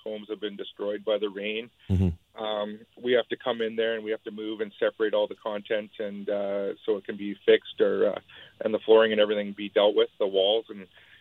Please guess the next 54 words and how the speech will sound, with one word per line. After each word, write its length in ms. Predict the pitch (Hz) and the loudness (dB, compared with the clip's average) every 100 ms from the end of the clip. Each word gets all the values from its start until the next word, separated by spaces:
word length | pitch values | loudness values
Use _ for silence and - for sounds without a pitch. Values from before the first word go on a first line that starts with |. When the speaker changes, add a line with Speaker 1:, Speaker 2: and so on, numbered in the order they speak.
| _ _ | _ _
Speaker 1:
we, 100 | - - _ | -20 -20 _
they 120 | 113 | -2
hire 260 | 110 117 113 | 4 6 6
us 120 | 123 - | 6 2
to 60 | 117 | -4
come 200 | 123 113 | -4 -2
in 140 | 131 | -2
and 100 | 139 | -4
move 200 | 110 113 | -6 -2
all 120 | 110 | 0
the 80 | 107 - | -2 -4
furniture 380 | 117 117 - 120 | -6 -6 -2 0
out 100 | - | 0
so 80 | - | -6
they 120 | 104 104 | -12 -10
can 80 | |
get 80 | 107 | -8
in 120 | 110 | -6
there 140 | 107 110 | -4 -4
as 80 | 95 | -6
quick 160 | - - | -10 -8
as 100 | 120 | -6
they 100 | 110 | -6
can, 360 | - 120 151 143 | -6 -6 -6 -8
and, 880 | 104 _ _ - - _ _ 113 | -14 _ _ -20 -20 _ _ -10
and, 300 | 113 113 113 | -8 -8 0
uh, 340 | 117 113 117 113 - _ - | 4 6 6 2 -2 _ -18
and 160 | 110 113 | -14 -8
then 140 | 117 120 | -6 -6
we 100 | 120 | -2
bring 220 | 127 127 | 0 0
it 80 | 104 | 0
back 180 | 117 131 | -2 -4
when 100 | 131 | -6
it's 80 | 127 - | -6 -6
all 120 | 123 | -4
done. 280 | 131 156 151 | -2 -2 0
Speaker 2:
So 200 | - 131 | 4 4
you're 220 | 117 123 | 6 4
storing 640 | - 127 131 123 101 95 - - | 4 4 4 4 4 2 0 -4
a 80 | |
lot 260 | 92 104 107 | 0 0 0
of 80 | 104 | 0
people's 280 | 101 92 - | 0 0 0
stuff 220 | 92 85 | -2 0
right 140 | 82 | -2
now? 160 | 76 69 - _ _ _ _ _ _ _ | -4 -8 -12 _ _ _ _ _ _ _
Speaker 1:
We 160 | 135 156 | 6 8
are. 160 | 147 123 | 10 8
We're 120 | 127 | 6
storing 380 | - 147 147 143 | 6 6 6 2
it 160 | 139 - | -2 -4
in 120 | |
a 60 | 127 | -8